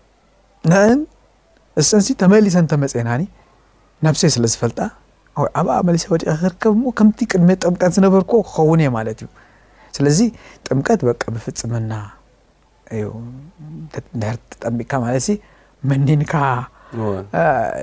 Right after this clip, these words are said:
Speaker 1: ምንም ነገር ዘይቐርበካ ዋላ እውን እቲ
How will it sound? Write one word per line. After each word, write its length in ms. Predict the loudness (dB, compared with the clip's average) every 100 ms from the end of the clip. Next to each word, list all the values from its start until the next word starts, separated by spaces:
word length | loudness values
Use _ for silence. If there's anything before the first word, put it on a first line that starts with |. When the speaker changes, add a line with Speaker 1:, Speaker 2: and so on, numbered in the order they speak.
| -8 -8 -8
Speaker 1:
ምንም 240 | 0 4 4
ነገር 240 | 4 2 0
ዘይቐርበካ 1120 | -2 -2 -4 -8 -10 -10 -6 -4 -2 -2 -2
ዋላ 180 | -4 -2
እውን 180 | -2 -2
እቲ 100 | -6